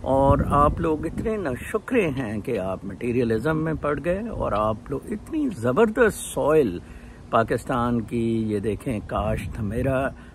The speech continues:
हमेशा बहुत ज़बरदस्त होती है। पंजाब को, अ, अ, सोने की चिड़िया कहा गया था and, but still आप देखें, आपके लीडर्स, आपकी मन की पलीती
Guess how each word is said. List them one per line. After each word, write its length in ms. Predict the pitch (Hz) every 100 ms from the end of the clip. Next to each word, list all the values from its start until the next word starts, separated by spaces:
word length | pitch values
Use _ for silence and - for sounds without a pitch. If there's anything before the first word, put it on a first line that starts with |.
| -
हमेशा 380 | 143 147 - 131
बहुत 380 | 107 196 208
ज़बरदस्त 760 | 120 104 95 90 101 - - -
होती 320 | 107 - 110
है। 120 | 101
पंजाब 580 | 101 120 104 104 113 113
को, 380 | 110 - 113 101 - - - - -
अ, 80 | -
अ, 920 | 123 110 104 107 - - - 127 120 107 -
सोने 440 | - - 185 208 170
की 140 | 143
चिड़िया 400 | - 120 104 104
कहा 260 | - 101 80
गया 300 | 80 90 78
था 400 | - - 85 -
and, 480 | 85 82 82 - 120 - 92 -
but 100 | 143 135 -
still 300 | - 196 220
आप 180 | 190 165 -
देखें, 340 | 175 - 190
आपके 400 | 165 160 127 -
लीडर्स, 600 | 143 156 147 175 165 135 - - - - - -
आपकी 440 | 254 285 - 339
मन 680 | 311 294 175 240 302 294 302
की 120 | - 247
पलीती 880 | - - 185 160 196 - 214 123